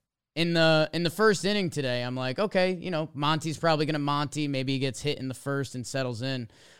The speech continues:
Ball goes to the gap, and I'm like, "Oh, is that it?" Judge glides over super easy. I, I know we,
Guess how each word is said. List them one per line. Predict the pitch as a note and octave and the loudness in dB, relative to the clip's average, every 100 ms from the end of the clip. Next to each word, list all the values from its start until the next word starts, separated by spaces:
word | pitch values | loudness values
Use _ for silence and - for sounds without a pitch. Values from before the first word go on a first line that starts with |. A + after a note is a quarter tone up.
| _ - | _ 4
Ball | D#3+ F#3+ | 8 8
goes | G3+ G3 | 6 4
to | - | 2
the | D3+ | -2
gap, | A#2 D#3 G3+ - | 2 4 4 2
and | B2 | -4
I'm | A#2+ | -4
like, | A#2 A2+ | -4 0
"Oh, | F3 G3 - - | -2 -2 -10 -10
is | A#2+ | -4
that | C3+ B2+ | -2 0
it?" | C3+ A3 - _ _ _ - | 0 -2 -6 _ _ _ 0
Judge | E3 C#4 F#3+ | 2 4 0
glides | - G#2 D#3+ G#3 G3 | -4 2 4 4 4
over | G3 E3+ | 2 2
super | D#3+ - G#3 - F3+ | 0 0 0 0 -2
easy. | E3 G3 A#2+ A2 G2+ - | 0 -2 -2 -6 -8 -6
I, | C3 C3 C#3 | -4 -4 -4
I | |
know | D#3+ E3 | -2 -2
we, | D3+ D3 | 0 0